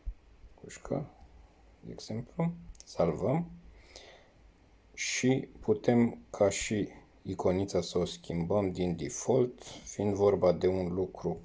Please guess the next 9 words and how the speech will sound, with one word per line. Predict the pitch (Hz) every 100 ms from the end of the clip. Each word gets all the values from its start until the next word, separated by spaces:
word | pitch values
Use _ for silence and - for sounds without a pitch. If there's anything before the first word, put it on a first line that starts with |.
| -
care | 92 90 78 76 - - - - - - - - -
încălzește, | 87 85 85 85 113 - 87
putem | - 92
să | 92
selectăm | - 90 90 85 - 90 85 - - - -
această | - 87 82 -
iconiță | 76 - 82 85 85 -
care, | - 85 78 78 76 - - - - - - - _ _ _ - - - - _ - -
uh, | 123 95 87 - - 80